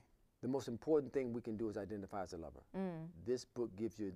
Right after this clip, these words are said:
Speaker 1: a comprehensive look at the mind of a lover.
Speaker 2: Right.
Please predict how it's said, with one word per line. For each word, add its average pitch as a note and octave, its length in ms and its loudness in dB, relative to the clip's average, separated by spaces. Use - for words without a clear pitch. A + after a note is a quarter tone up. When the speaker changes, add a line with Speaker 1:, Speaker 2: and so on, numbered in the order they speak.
Speaker 1:
a F#2 120 -2
comprehensive A#2+ 1080 -4
look A2+ 460 0
at - 100 -10
the - 80 -6
mind A2 400 -6
of D2 100 -2
a C2+ 40 -8
lover. B1+ 260 -12
Speaker 2:
Right. D3+ 260 -8